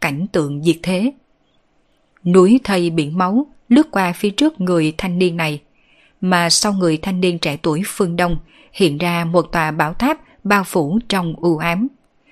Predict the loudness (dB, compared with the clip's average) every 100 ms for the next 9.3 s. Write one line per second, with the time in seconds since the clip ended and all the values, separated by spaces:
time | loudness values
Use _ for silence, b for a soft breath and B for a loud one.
0 | b b b -2 2 0 0 -2 0 -2
1 | 0 -2 -2 0 2 2 -2 -2 -2 0
2 | 0 _ -2 0 0 -2 -2 -2 -6 -4
3 | -4 -4 -8 _ b b b b 0 0
4 | 2 2 2 2 0 0 -2 0 0 -2
5 | -2 0 0 2 0 2 0 -2 0 0
6 | 0 -2 -2 -2 -2 -2 -2 -2 -4 _
7 | _ _ _ _ _ _ _ _ 2 2
8 | 4 0 0 0 0 0 -2 -2 -4 -4
9 | 0 0 0